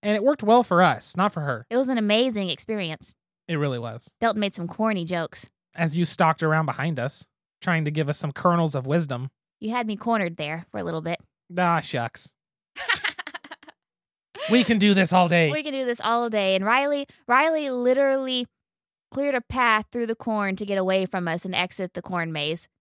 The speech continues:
Speaker 2: She didn't even, she didn't even try it to the end.
Speaker 1: I mean, to be fair, it was not a great corn maze,
Speaker 2: It was not
Speaker 1: but
Speaker 2: a great corn maze.
Speaker 1: it's built for children. It was a pumpkin patch.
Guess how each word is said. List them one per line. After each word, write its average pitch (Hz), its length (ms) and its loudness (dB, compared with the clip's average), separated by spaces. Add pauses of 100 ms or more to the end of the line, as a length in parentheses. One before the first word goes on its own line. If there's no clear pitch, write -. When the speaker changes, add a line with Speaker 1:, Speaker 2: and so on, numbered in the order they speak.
(280)
Speaker 2:
She 214 140 -6
didn't 190 240 -2
even, 175 360 -6
she 196 120 -8
didn't 185 220 -4
even 170 160 -6
try 165 180 0
it 165 80 -6
to 175 80 -8
the 165 160 -6
end. 160 220 -8 (440)
Speaker 1:
I 226 60 0
mean, 220 240 0
to - 80 -2
be 247 80 4
fair, 190 200 4
it 175 60 4
was 202 140 4
not 196 160 6
a 185 40 2
great 156 220 0
corn 135 180 -4
maze, 117 200 -4
Speaker 2:
It 320 60 4
was 349 100 0
not 311 160 4
Speaker 1:
but - 20 2
Speaker 2:
a 277 40 0
great 247 200 2
corn 202 240 -2
maze. 240 200 6
Speaker 1:
it's 175 60 -2
built 214 200 6
for 185 100 2
children. 165 400 4
It 147 80 -2
was 147 140 -4
a 147 80 -2
pumpkin 139 340 -4
patch. 127 460 -4